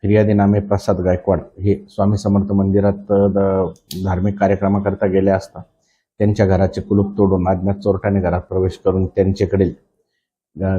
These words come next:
घरामधील रोख चाळीस हजार रुपये आणि साडेतीन तोळ्याचे सोन्याचे दागिने चोरून नेले होते. सदर गुन्ह्याच्या तपासादरम्यान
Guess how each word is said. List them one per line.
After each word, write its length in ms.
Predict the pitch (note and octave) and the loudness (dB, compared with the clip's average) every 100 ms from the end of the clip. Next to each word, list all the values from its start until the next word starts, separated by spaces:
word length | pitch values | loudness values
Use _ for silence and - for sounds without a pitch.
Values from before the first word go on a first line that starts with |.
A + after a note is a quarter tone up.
| F2 | 0
घरामधील 480 | F#2+ F#2+ G2+ G2+ G2 | 2 4 4 2 2
रोख 260 | G2+ A2 - | 2 0 2
चाळीस 300 | G#2 G#2 - | 2 2 2
हजार 200 | F#2+ F#2+ | 2 2
रुपये 260 | G2 G#2 G2+ | 2 2 4
आणि 200 | G2+ G2+ | 2 0
साडेतीन 440 | G2+ F#2+ G2+ G2+ | -2 -2 -2 -4
तोळ्याचे 360 | G2+ G2 G2+ G2+ | 0 0 0 -6
सोन्याचे 400 | F#2+ F#2 F#2+ F#2+ | -6 -6 -2 -2
दागिने 300 | F#2 F#2+ F#2 | -2 -2 -6
चोरून 360 | F#2+ F#2 F#2 | -4 -2 -2
नेले 160 | F#2 E2+ | -2 -2
होते. 200 | - _ _ _ _ _ _ _ _ _ - | -2 _ _ _ _ _ _ _ _ _ -4
सदर 260 | G#2+ A2 | 2 4
गुन्ह्याच्या 360 | G#2 A2+ G2+ G2+ | 4 2 2 0
तपासादरम्यान 880 | G#2 G#2+ G2 G2+ G2 G2 G2 G2 | 0 -2 -2 0 2 2 0 -2